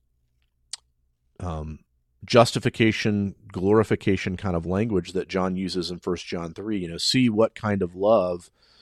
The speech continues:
the Father has given to us that we should be called the children of God, and so we are." There's, there, there's this definitiveness. So kind of to the, uh, idea that you were just talking about, this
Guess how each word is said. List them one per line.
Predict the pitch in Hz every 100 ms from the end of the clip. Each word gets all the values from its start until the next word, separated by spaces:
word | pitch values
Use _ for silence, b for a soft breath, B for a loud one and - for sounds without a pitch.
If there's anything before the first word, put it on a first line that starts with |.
| b b b
the | 92
Father | - 101 113 98
has | 85 101 98 90
given | 98 113 104
to | - 82
us | 82 80
that | 101 90
we | 95 117
should | - 107
be | 98
called | 92 - 120 98
the | 90
children | 87 - 101 92
of | 85
God, | 95 95 107 95
and | 90
so | - 110
we | 95 95
are." | 104 90
There's, | 90 87
there, | 101 87 82 _ -
there's | 92 85
this | 90 87
definitiveness. | - - 120 131 90 92 90
So | - 95
kind | 87 117 110
of | 98
to | 107
the, | 101 95 _ B B B B B B B B B B _
uh, | - 98 87
idea | 101 107 113
that | 104
you | 101
were |
just | 95 95
talking | - 107 113
about, | 98 92 92 92
this | 92 - -